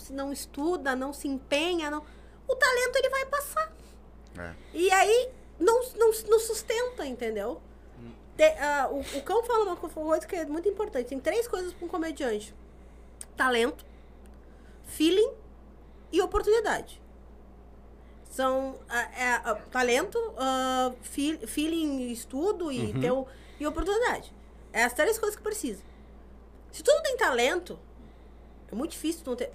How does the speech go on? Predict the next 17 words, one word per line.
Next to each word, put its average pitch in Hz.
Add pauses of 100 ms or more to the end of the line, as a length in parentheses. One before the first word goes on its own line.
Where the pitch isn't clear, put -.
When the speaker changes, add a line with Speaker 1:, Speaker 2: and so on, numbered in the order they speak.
(100)
Speaker 1:
Tu, 392
só - (140)
o -
fato 466
de 381
tu -
pegar 320
e 320
dizer 330
assim, 320
ó, 202 (380)
"Vou 254
fazer 330
stand-up", 285
tu -
já 269
tem 302